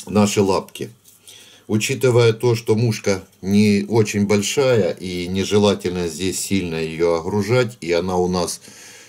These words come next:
нагружать, вернее, разными материалами, учитывая то, что она у нас в таком исполнении должна быть, как Настоящая чешская нимфа, поэтому мы будем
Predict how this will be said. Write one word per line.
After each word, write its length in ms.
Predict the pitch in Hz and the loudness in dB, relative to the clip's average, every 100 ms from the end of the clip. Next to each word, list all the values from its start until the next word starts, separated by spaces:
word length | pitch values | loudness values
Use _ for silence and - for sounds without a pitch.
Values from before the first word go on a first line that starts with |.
| - - - | -20 -20 -2
нагружать, 760 | 98 120 104 98 98 98 - | 2 4 4 0 0 -2 -2
вернее, 540 | 90 85 85 85 80 80 | -4 -4 -4 -4 -2 -2
разными 420 | 92 82 92 95 | 0 -2 -2 -2
материалами, 720 | 98 101 123 131 123 104 87 | 0 2 2 2 2 0 -2
учитывая 600 | 82 92 120 107 98 92 | -6 -4 -4 0 2 2
то, 220 | 87 101 95 | 0 -2 -2
что 260 | - 87 | 0 0
она 300 | 85 87 82 - _ _ _ _ _ _ _ _ - - | 0 -2 -6 -10 _ _ _ _ _ _ _ _ -16 -2
у 100 | 104 | 2
нас 420 | 101 98 - - _ - | 4 2 -2 -8 _ -20
в 140 | - | -4
таком 500 | 107 101 110 98 90 _ _ _ - | -2 2 2 2 -2 _ _ _ -6
исполнении 1000 | 104 - 113 120 135 123 90 78 73 - | -4 0 0 2 -2 -2 -4 -6 -10 -10
должна 460 | 76 87 80 87 82 | -2 -2 -2 -4 -6
быть, 320 | 76 73 - _ _ | -6 -8 -10 _ _
как 300 | 90 85 - _ _ | -4 -4 -8 _ _
Настоящая 680 | 90 87 - 104 110 - 92 | -8 -4 2 4 2 0 -4
чешская 580 | - 92 - - 90 87 | -2 -4 -4 -4 -2 0
нимфа, 400 | 120 120 113 76 | 0 -2 -2 -4
поэтому 600 | 82 87 - 82 80 76 - - - - | 0 -2 0 -4 -6 -12 -20 -20 -20 -8
мы 180 | 95 120 | 0 2
будем 460 | 107 110 98 90 | 2 2 0 -4